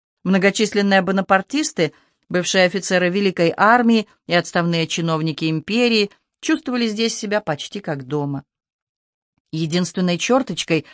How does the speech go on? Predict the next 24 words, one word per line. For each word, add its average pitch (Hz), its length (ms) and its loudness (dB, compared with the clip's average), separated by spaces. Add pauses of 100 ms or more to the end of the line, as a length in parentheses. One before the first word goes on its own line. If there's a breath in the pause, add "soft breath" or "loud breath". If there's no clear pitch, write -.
(160 soft breath)
выдававшей 170 540 4
женское 160 440 0
присутствие, 160 720 -4 (240 loud breath)
был 277 200 4
большой 196 380 4
букет 190 380 -2
роз 175 380 0 (340 soft breath)
из 196 160 2
оранжереи 180 580 4
в 143 100 -4
Нейи, 160 560 0 (300 soft breath)
стоявший 220 640 4
на 202 100 4
круглом 196 400 -2
столике, 196 560 0 (220 soft breath)
как - 180 -4
скромный 220 580 2
автограф 165 680 0
супруги 165 420 -6
короля, 185 560 0 (240 soft breath)
рожденной 170 640 2
под 151 220 -2
солнцем 165 420 -2
Неаполя 180 580 2